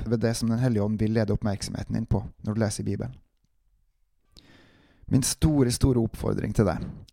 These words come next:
er at du leser gjennom Nytestamentet hvert år. Enten som lydbok på YouTube eller på podcast, for det har også nettopp kommet ut, eller at du leser den bare selv. Les gjennom hele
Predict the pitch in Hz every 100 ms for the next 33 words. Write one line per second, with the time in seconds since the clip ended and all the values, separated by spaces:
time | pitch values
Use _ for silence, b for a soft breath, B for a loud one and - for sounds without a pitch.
0 | - 113 117 - 117 113 104 92 107 120
1 | 113 87 78 - 101 - 117 113 113 -
2 | - - - - - B B B B 117
3 | 120 - - - 123 123 131 107 117 127
4 | - 110 113 113 - 127 147 156 - 107
5 | 98 90 98 104 98 117 104 127 160 -
6 | 87 101 101 - 113 127 113 - 123 -
7 | - - - - B B B B - 117
8 | 110 117 - - 117 98 101 92 104 110
9 | 107 - 120 - - - B B B B
10 | 117 131 113 123 151 - - 170 160 107
11 | -